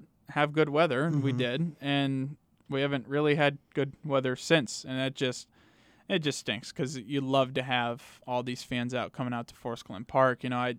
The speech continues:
Speaker 1: I see people in the fall and the winter, "Hey, can't wait for baseball season. Go out and watch a game, get my hammock out." Uh, well, you left out the part where the snow was falling and it's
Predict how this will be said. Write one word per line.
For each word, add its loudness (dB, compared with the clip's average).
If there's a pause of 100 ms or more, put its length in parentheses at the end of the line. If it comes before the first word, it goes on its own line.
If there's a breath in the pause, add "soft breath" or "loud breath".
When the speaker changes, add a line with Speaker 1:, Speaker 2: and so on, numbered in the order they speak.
Speaker 1:
I -10
see -6
people -4
in -2
the -8
fall 6
and 0
the -4
winter, -4
"Hey, 2
can't -2
wait 2
for -6
baseball 0
season. -2
Go 6
out 6
and -10
watch 0
a -12
game, 2
get -6
my -10
hammock 2
out." 4 (640 soft breath)
Uh, 2
well, 8
you 2
left 6
out 8
the 0
part 8
where 8
the -10
snow 8
was -2
falling 4
and -4
it's -12